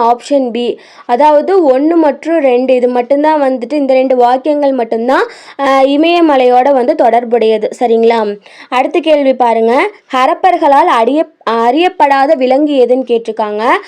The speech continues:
ஆப்ஷன் பாருங்க, பன்றி, பி யானை, சி குதிரை, டி எருமை. So, ஆப்ஷன் வந்துட்டு சி, அதாவது குதிரை, இதுதான் வந்துட்டு ஹரப்பர்களால வந்து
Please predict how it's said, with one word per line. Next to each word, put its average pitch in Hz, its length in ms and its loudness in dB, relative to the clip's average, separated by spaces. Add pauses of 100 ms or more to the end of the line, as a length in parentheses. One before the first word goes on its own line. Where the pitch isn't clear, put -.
(260)
ஆப்ஷன் 330 480 0
பாருங்க, 247 380 0 (200)
பன்றி, 285 580 -2
பி 269 360 -4
யானை, 254 560 0
சி 277 400 -6
குதிரை, 254 540 -2
டி 247 380 -6
எருமை. 233 420 0 (320)
So, - 160 -2 (320)
ஆப்ஷன் 349 460 0
வந்துட்டு 247 520 0
சி, 269 380 -4
அதாவது 269 560 0
குதிரை, 269 440 0
இதுதான் 285 420 0
வந்துட்டு 262 260 -2
ஹரப்பர்களால 254 720 2
வந்து 240 260 -2